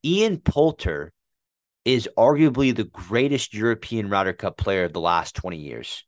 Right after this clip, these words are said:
And Poulter was a captain's pick in six of the seven Ryder Cups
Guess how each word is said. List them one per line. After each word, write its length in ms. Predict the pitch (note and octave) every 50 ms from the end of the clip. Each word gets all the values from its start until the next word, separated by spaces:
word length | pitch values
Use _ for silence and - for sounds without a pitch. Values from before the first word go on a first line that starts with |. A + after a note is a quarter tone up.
| _ _ _ _ _ _ _ _ _ _ _ _ _ -
And 460 | A2 A2+ A2+ A2+ A2 A2 G#2+ G2 - _ _ _
Poulter 720 | - - - B2+ D3+ F3 F3 - - G2 E2+ D#2 D2+ - _ _ _ _ _ _ _ _ -
was 180 | A2 A#2 A2+
a 80 | B2 G#2
captain's 540 | - - B2+ B2 C3+ A#2+ - B2+ A2+ A2 -
pick 380 | - A#2+ G#2+ G#2+ A2 - - _ _ _ _ _ _ _ _ -
in 160 | A#2 A2+ A2
six 760 | G#2 - - - - - D3+ - - - - - - - - - _ _ _ _ _ _ _ _ -
of 120 | A2+ A2+ G#2+
the 120 | A#2 A2
seven 480 | - - - - D3+ D3 C3 C3+ A#2+ A2
Ryder 280 | A2+ A2+ A2+ A2 G#2+
Cups 540 | - - A2+ G2+ G2+ - - - - -